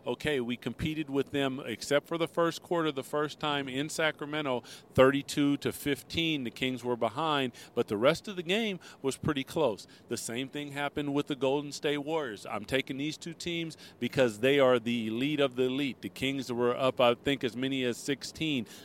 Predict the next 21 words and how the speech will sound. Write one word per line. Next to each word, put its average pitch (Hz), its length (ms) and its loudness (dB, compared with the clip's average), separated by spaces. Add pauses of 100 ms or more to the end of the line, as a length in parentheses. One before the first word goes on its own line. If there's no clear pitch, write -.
(160)
But 123 180 0
then 156 180 0
there's 156 260 -2
those 131 240 -2
times 151 580 -6
where 127 220 4 (260)
they 117 120 -4
can't 156 480 -6
figure 156 320 -4
out 135 200 2
how 131 360 0
to 139 80 -4
stay 139 420 -2
in 143 160 -4
there. 113 240 -2 (280)
And, 123 360 -4
and 113 220 -4
more 170 340 4
and 185 100 0
more, 180 360 2
Ham, 131 320 -2